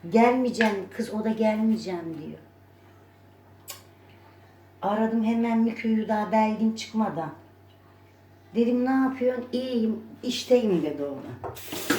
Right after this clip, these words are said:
"Sen ne yapıyorsun?" "E," dedim, "ben de iyiyim de akşama gel bize." "Ne oldu?" dedi o da.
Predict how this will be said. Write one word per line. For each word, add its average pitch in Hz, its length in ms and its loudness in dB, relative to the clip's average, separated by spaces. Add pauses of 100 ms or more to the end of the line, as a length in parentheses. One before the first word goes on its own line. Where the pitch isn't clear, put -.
(960)
"Sen 247 380 -4
ne 240 40 -4
yapıyorsun?" 233 520 -2
"E," 220 120 -2
dedim, 233 300 -4
"ben 240 240 -2
de 240 120 -2
iyiyim 233 440 0
de 220 80 0
akşama 240 420 0
gel 240 340 0
bize." 262 360 0 (580)
"Ne 226 100 4
oldu?" 269 360 2
dedi 156 240 -2
o 139 160 -4
da. 131 80 -10